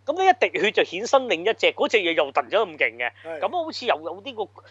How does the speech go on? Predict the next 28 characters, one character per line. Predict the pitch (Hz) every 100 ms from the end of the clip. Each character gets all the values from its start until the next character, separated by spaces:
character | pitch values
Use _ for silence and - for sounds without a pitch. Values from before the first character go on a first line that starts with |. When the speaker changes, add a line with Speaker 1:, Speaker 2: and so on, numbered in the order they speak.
| _
Speaker 1:
個 | 233
從 | - 127 151
屬 | 170 -
關 | 190 262
係 | 262
又 | 156
唔 |
係 | 127
好 | 123
明 | 190 113
啊。 | -
Speaker 2:
嗰 | 254 349
個， | 294 247
Speaker 1:
即 | 240
係 |
Speaker 2:
嗰 | 233
個， | 262 320 226 - -
你， | 185 254
你 | 285
頭 |
先 | 254 330
講 | 240 311 277
原 | 190 170 180
著 | 233
係 | 220 190
咪 | 170
噉 | 165 170
呢？ | 226